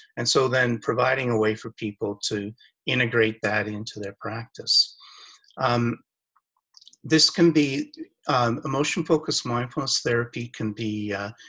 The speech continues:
in an individual therapy, one-on-one, uh, with a therapist and client, or it can be delivered in groups, so groups of about eight people.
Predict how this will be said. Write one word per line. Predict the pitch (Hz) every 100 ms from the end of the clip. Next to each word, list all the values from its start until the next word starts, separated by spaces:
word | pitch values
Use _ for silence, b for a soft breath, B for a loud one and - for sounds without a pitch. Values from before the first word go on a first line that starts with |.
| B
in | 123 117
an | 113
individual | 113 113 107 117 123 151 147 147
therapy, | 143 139 143 151 139 - B B
one-on-one, | - 113 120 117 110 110 127 135 - -
uh, | 110
with | 107 107
a | 117
therapist | 117 117 - - -
and | 104
client, | - 117 120 117 - B B B B
or | 135 131
it | 139
can | 147
be | 120
delivered | 113 123 127 131 127 113
in | 104
groups, | - 120 117 104 -
so | - 107
groups | 127 120 -
of | 123
about | 107 104 104 107 - B B B
eight | 127 123 -
people. | 131 123 - 104 113